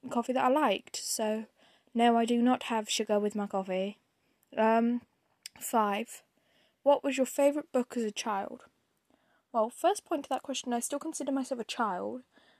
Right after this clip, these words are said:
And second, I think it's, at the moment, it's, um, The Ocean at the Bottom of the Lane. Don't know who it's by, but it's a really good book. Um, six. Do you prefer baths or showers? Okay, well, personally,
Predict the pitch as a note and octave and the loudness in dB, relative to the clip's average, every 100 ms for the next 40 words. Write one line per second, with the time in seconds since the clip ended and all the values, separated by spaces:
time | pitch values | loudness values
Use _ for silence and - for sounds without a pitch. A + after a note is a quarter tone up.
0 | _ - A#3 A#3 - - C#4 - C#4+ C4+ | _ -2 0 2 0 0 0 0 -2 2
1 | B3+ A#3+ B3+ B3+ C4 C#4+ C4 - - A#3 | 2 0 0 2 2 4 2 2 2 2
2 | - A#3 A3+ A3+ A3+ A#3 C4+ D4+ A#3 A3+ | 4 2 4 2 2 2 0 -2 -4 -4
3 | A#3+ - - - _ _ _ _ G#3+ G#3 | -2 -2 -2 -4 _ _ _ _ -2 0
4 | G#3+ A3+ G#3 - G#3 G#3+ G#3 G3 G3 G3 | 2 4 4 2 -2 0 0 2 0 2
5 | G3+ G3+ G#3 G#3+ - _ _ - - A#3 | 4 4 2 0 -4 _ _ -6 2 2
6 | C4 B3+ A#3+ A3+ A3+ - - G#3 F#3+ F#3 | 2 2 2 2 0 -2 -2 -2 0 -4
7 | F#3+ G3 G3 - _ _ _ - A3 G#3 | -6 -6 -6 -8 _ _ _ -8 -2 2
8 | G#3 G3+ F#3+ - F#3+ C4+ - - _ _ | 2 0 -2 -2 -2 -2 -8 -20 _ _
9 | _ _ _ _ _ - G#3+ A3 A3 A3 | _ _ _ _ _ -6 -2 0 0 0
10 | G#3 - - G#3+ - - - - - B3 | 2 2 2 -2 -8 -4 -4 -4 -4 -4
11 | B3+ C4+ B3 A3+ A#3 A#3 B3 B3+ - - | -4 -2 0 0 2 2 2 0 -6 -6
12 | G#3+ - - G#3+ G3 F3+ - - - _ | -6 -4 -4 -2 -4 -4 -8 -12 -14 _
13 | _ _ _ C4 A#3+ C4 B3 C#4 D4+ C4+ | _ _ _ -6 -2 0 2 2 0 2
14 | B3+ - D4 D4+ E4 F4 D4 C#4+ D4 | 2 2 0 0 0 -4 -2 -2 -2